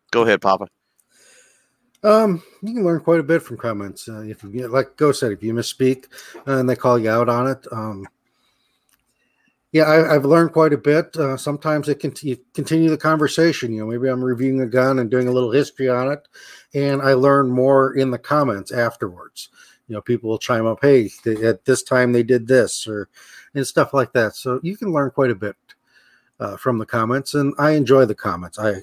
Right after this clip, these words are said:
Speaker 2: I always like it when I get a notification that, "Hey, there's a comment."
Speaker 1: Right. Right. Uh, Rich, jump in here.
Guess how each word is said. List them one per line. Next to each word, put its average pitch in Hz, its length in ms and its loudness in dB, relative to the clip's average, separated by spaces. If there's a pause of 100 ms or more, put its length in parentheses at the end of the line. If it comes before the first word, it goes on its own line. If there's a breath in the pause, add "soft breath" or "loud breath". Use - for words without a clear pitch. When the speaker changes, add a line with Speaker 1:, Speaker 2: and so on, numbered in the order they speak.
Speaker 2:
I 120 60 0
always 117 380 2
like 117 220 0
it 110 100 -4
when 104 140 -4
I 101 100 -4
get 101 220 -4
a 98 80 -2
notification 101 720 -6
that, 90 100 -18 (260 soft breath)
"Hey, 135 140 4
there's 107 180 -2
a - 60 -12
comment." 85 520 -10 (320)
Speaker 1:
Right. 95 280 -6 (1040 loud breath)
Right. 85 260 -6 (760 soft breath)
Uh, 120 260 4
Rich, - 480 -2
jump 127 200 -8
in 113 80 -14
here. 113 140 -6